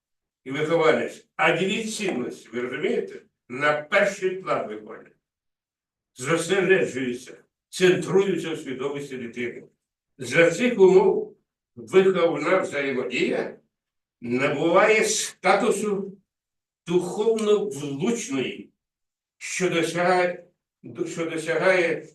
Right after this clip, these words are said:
достатнього розвивального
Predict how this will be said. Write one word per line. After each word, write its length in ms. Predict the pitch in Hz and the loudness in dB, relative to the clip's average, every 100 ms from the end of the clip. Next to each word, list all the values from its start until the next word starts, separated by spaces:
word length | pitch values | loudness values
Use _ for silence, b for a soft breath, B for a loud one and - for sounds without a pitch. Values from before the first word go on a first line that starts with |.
| - | -20
достатнього 1120 | 117 160 - - 175 202 233 226 220 220 - - _ _ | -6 -4 -4 -2 0 0 -4 -4 -6 -8 -14 -20 _ _
розвивального 1200 | 143 131 143 156 120 131 120 131 135 139 135 135 | -10 -6 -2 -4 -4 -6 -2 -4 -4 -10 -12 -14